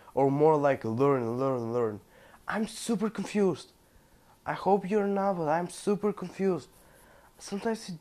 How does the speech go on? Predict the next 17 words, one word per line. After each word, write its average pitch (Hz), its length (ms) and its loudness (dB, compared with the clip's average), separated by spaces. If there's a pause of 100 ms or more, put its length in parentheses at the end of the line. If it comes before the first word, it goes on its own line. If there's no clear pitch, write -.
just 190 240 -4
don't 196 200 -2
know 208 80 -2
what 196 220 -4
to - 80 -10
do. 180 300 0 (760)
You 160 80 -4
know, 156 140 0
I - 60 -10
haven't 190 300 -2
found 190 200 -2
my 160 100 -2
niche. 135 520 -4 (500)
I'm 143 140 -4
just 185 220 -8
posting 190 360 0
content. 139 680 -2